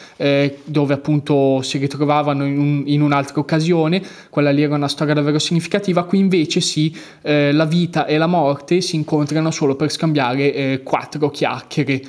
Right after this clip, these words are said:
eh, nient'altro. Quindi un, eh, appunto, concludo col dire, come già, eh, riferito prima, un, eh, un prologo molto lungo che si collega al numero cento, una storia da perdere se,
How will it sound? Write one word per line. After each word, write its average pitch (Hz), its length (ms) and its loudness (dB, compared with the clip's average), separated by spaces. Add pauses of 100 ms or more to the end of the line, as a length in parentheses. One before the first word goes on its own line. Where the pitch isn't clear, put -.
(220)
eh, 147 280 0
nient'altro. 147 800 -2 (340)
Quindi 220 340 2
un, 170 200 2
eh, 156 160 2
appunto, 156 680 2
concludo 175 500 2
col 156 200 0
dire, 147 500 0 (800)
come 165 340 2
già, 156 280 0
eh, 151 280 0
riferito 160 480 0
prima, 156 400 -2 (320)
un, 165 220 2
eh, 147 240 2
un 160 320 0
prologo 156 600 2
molto 156 400 0
lungo 160 340 2
che 143 100 -6
si - 160 -4
collega 151 320 0
al 135 60 0
numero 165 300 0
cento, 185 720 -2
una 208 200 0
storia 165 800 -2
da 165 300 -2
perdere 165 840 2
se, 180 440 0